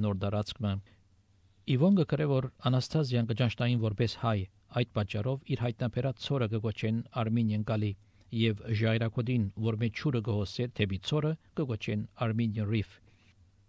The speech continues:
Սակայն Ռալֆ Բիրել իր քիրքի մեջ կգրե, որ Անաստազիան հայ մներ։ Ես կողմնակից եմ Ռալֆի այս վարկածին, որովհետև դրամապանական չէ, որ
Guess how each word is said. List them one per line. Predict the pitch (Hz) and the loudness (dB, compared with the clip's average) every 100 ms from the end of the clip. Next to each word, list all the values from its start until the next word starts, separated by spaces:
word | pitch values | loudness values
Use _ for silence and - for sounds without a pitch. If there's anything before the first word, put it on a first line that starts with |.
| _ _ _ _ _ - _ - | _ _ _ _ _ -20 _ -2
Սակայն | 147 143 131 - - | 0 2 0 -2 -2
Ռալֆ | 123 123 - 113 | 2 2 0 -2
Բիրել | 127 120 104 117 - 123 | 2 2 2 -2 -2 -2
իր | - | 0
քիրքի | 127 - 135 | -2 0 0
մեջ | 117 - | 0 -2
կգրե, | - 151 | -2 -2
որ | 143 139 143 | -2 -2 0
Անաստազիան | 127 - 107 - 104 | 0 0 -2 0 -2
հայ | 107 120 | 0 2
մներ։ | 110 101 - - _ _ _ _ - - - _ _ - 151 | 4 2 0 -8 _ _ _ _ -20 -20 -20 _ _ -12 0
Ես | 160 - | 0 2
կողմնակից | 156 143 156 175 123 | 2 2 4 2 2
եմ | 113 | 2
Ռալֆի | 117 110 131 110 | 2 2 0 0
այս | 110 107 | 0 0
վարկածին, | 107 110 104 117 110 | -2 0 0 0 0
որովհետև | 113 110 113 110 - 117 | 0 0 0 -2 -6 -2
դրամապանական | 123 127 135 139 139 156 160 | 2 2 2 0 0 0 -2
չէ, | 175 | -2
որ | 135 | -2